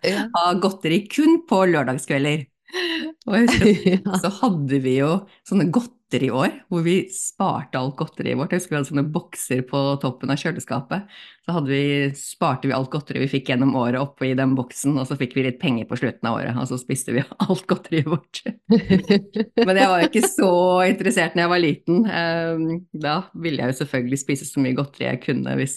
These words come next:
Speaker 2: jeg hadde lov. Og jeg husker vi flyttet
Speaker 1: Ja.
Speaker 2: til U S A, da var jeg åtte år gammel, og det var litt sånn sjokk av å komme fra Norge, hvor vi var vant til å ha, vi hadde kanskje en grå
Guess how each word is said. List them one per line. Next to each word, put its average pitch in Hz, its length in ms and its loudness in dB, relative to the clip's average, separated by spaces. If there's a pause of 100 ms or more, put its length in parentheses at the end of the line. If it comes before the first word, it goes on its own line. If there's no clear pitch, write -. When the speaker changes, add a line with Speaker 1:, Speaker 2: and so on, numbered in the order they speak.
Speaker 2:
jeg - 240 -4
hadde 139 240 -2
lov. 131 320 -2 (380)
Og 160 80 0
jeg 175 100 -2
husker 135 240 -2
vi 170 80 -2
flyttet 190 320 -2
Speaker 1:
Ja. 151 80 -4
Speaker 2:
til 135 140 2
U - 20 -10
S - 80 -20 (160)
A, 139 80 2 (240)
da 143 80 -4
var 160 80 -2
jeg - 220 -8
åtte - 260 -8
år 123 80 -6
gammel, 117 320 -2 (540)
og 165 140 -4
det 180 100 0
var 226 80 0
litt 240 160 2
sånn 185 160 -4
sjokk - 720 -6 (160)
av 175 80 2
å 185 100 -2
komme 175 400 0
fra 160 160 -4
Norge, 135 520 0 (600)
hvor 170 140 -4
vi 160 80 2
var 160 100 0
vant 135 320 0
til 139 160 -2
å 139 80 0
ha, 127 140 2 (340)
vi 196 80 -4
hadde 175 240 -4
kanskje 156 240 -2
en 143 80 4 (320)
grå 156 140 -2